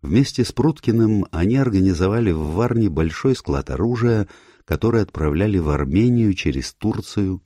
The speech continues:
и Россию. С помощью богатых армян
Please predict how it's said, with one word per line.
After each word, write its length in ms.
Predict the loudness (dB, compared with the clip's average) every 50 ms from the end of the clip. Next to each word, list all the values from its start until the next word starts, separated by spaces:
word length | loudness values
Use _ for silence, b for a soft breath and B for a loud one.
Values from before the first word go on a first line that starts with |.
| _ _
и 80 | -6 -4
Россию. 640 | -4 -4 -4 -6 -6 -6 -6 -4 -4 -6 -8 -10 _ _ _ _ _ b b b b b b b b b
С 80 | b -6
помощью 400 | -2 -2 0 0 -2 -4 -6 -4
богатых 460 | -4 -2 -2 -2 -2 -4 -6 -8 -8
армян 540 | -8 -8 -6 -4 -4 -2 -2 0 -2 -4 -6